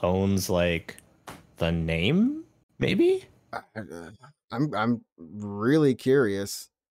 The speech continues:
Speaker 1: Yeah, I don't know. Like, I don't know who, I don't know. But yeah, I think for, for J R P G fans, Trigger,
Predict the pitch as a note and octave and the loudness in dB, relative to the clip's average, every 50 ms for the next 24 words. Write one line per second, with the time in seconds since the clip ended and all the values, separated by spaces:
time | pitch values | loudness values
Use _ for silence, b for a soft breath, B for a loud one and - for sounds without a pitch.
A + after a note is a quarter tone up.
0 | _ _ _ _ _ _ _ _ _ _ - G2+ A2+ C#3 D3 C#3+ C#3 C3+ A#2+ A#2 | _ _ _ _ _ _ _ _ _ _ 2 4 6 6 6 6 6 6 6 6
1 | C3 C3 A#2 A#2 B2 C3 C3 C3 C3 A#2+ B2 - - - A#2+ A#2 G2+ F#2 F2+ E2+ | 4 4 4 4 4 4 6 6 4 2 0 -4 -8 -2 0 2 2 4 2 2
2 | D#2+ D#2 D#2+ - G2+ F#2+ - - G2 F#2 F2+ E2+ E2 D#2+ D#2+ F2 - - A#2+ B2 | 0 0 0 0 0 0 0 2 2 2 2 2 2 0 -2 -4 -2 0 2 4
3 | C3 C#3 C3+ B2 B2+ B2 F3+ F3 D#3 - - - C#3 C3 A#2+ A2+ G2+ - A#2+ G#2 | 6 6 6 6 4 4 2 0 0 0 0 2 4 6 6 4 4 4 2 2
4 | F#2+ A2 G2+ F#2 G2+ G#2 F#2+ F2+ G2 F#2+ F#2+ F#2 F2 - - - - - B2+ A#2 | 4 4 2 4 2 2 0 2 2 2 2 2 0 -2 -6 -8 0 2 2 4
5 | A2 A#2 A2+ A2 A2 | 4 4 4 4 2